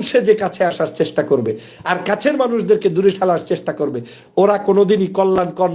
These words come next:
নয়। এরা শেখ হাসিনার আশেপাশেও ছিল, শেখ হাসিনাকে ধ্বংস করে দিয়েছে। অতএব আপনাদের সবাইকে সতর্ক না হলে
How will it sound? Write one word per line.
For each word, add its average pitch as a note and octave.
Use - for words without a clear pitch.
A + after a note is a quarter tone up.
নয়। D#3+
এরা G#3
শেখ A3
হাসিনার A#3+
আশেপাশেও A#3+
ছিল, A#3+
শেখ A3+
হাসিনাকে B3+
ধ্বংস A#3
করে C4+
দিয়েছে। C4+
অতএব A#3+
আপনাদের A#3
সবাইকে A#3+
সতর্ক G#3+
না F#3+
হলে F#3